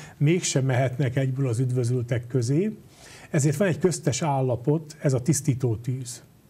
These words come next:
Tehát ez a harmadik kategória. Ezt szenvedő egyháznak nevezzük, mert ez konkrétan szenvedést jelent. De ebből egyirányú az út a mennyországba,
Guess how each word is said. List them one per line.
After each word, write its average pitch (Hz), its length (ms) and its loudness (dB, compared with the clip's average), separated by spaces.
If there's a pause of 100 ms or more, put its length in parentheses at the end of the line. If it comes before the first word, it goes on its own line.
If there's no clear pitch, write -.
Tehát 151 160 -6
ez 165 80 2
a 147 60 4
harmadik 120 720 0 (360)
kategória. 185 760 0 (300)
Ezt - 160 0
szenvedő 180 500 2
egyháznak 143 540 -2
nevezzük, 135 580 0 (440)
mert 143 200 0
ez 175 220 0
konkrétan 151 480 2
szenvedést 135 640 0
jelent. 110 500 -2 (520)
De 151 180 4
ebből 151 280 2
egyirányú 139 640 2
az 123 200 -2
út 139 240 -2
a 151 60 2
mennyországba, 131 840 -2